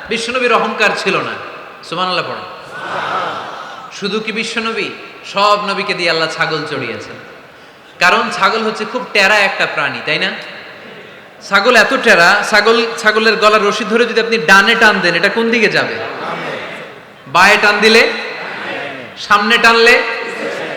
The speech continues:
পিছনে টানলে? পারা যায় কিছু? ভাবলেন সারা সপ্তাহ ব্যস্ত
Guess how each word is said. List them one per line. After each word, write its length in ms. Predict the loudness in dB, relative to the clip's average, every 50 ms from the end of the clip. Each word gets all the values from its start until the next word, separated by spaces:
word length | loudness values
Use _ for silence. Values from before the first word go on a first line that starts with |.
| -12 -12 -14 -16 -18 -10 -6
পিছনে 360 | -4 -2 -2 0 0 0 2
টানলে? 400 | 2 2 2 4 4 6 4 4 2 -2 -6 -8 -8 -8 -8 -10 -10 -10 -12 -12 -12 -14 -14 -16 -16 -18 -20 -20 -20 -20 -20 -20 -20 -20 -20 -20 -20 -20 -20 -20 -20 -20 -18 -8 -2
পারা 180 | 2 2 4
যায় 180 | 4 4 2 2
কিছু? 340 | 0 -2 -4 -6 -6 -6 -8 -12 -12 -14 -16 -16 -16 -16 -16 -16 -16 -18 -18 -16 -6 0
ভাবলেন 320 | 0 2 2 2 -2 -4 -4
সারা 280 | -2 -2 0 0 0 0
সপ্তাহ 340 | -2 -4 -4 -4 -4 -4
ব্যস্ত 280 | -4 -4 -6 -6 -6 -8